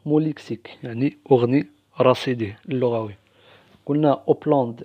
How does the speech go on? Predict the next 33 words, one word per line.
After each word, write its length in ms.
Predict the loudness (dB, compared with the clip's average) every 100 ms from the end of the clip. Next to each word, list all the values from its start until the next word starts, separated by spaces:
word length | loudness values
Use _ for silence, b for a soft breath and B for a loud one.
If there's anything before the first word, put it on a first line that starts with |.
| -18
شرحناها 440 | -14 -14 -10 -10 -8
قبيلات، 440 | -6 -6 -8 -10
par-dessus 720 | -4 -2 -2 -6 -8 -6 -4
ou 120 | -4
bien 260 | -4 -4 -2
longuement. 640 | -2 -2 -4 -8 -6 -10 _
يعني، 300 | -20 -10 -10 -10 b b b b b -8
معطف، 540 | -6 -4 -6 -8 -12 -20
آه، 80 | -20 _ -18
كتعني 420 | -16 -12 -10 -10 -8
معطف 580 | -6 -6 -8 -10 -10
طويل 480 | -6 -4 -2 -4 -6 _ _ _ -20 -10
أو 40 |
لا 100 | -10
كبير. 460 | -8 -8 -6 -6 -8 b b b b b _ 2
Pieu, 240 | 4 4 0 _ _ _
pièce 420 | 0 0 0 -4
de 100 | -6
bois 260 | -4 -2 -2 -4
qui 180 | -8 -8
est 80 | _
pointue 360 | -6 -4 -6 -10
par 260 | -4 -4 -4
des 160 | -6
bouts 280 | -6 -6 -6 _ _ _ _ -6
et 120 | -4
qui, 300 | -2 -2 -2 -2
euh, 220 | 0 0 -2
et 60 | -6
qu'on 240 | -6 -4
emploie 500 | -4 -2 0 0 0
à 60 | -4
divers 420 | -4 0 0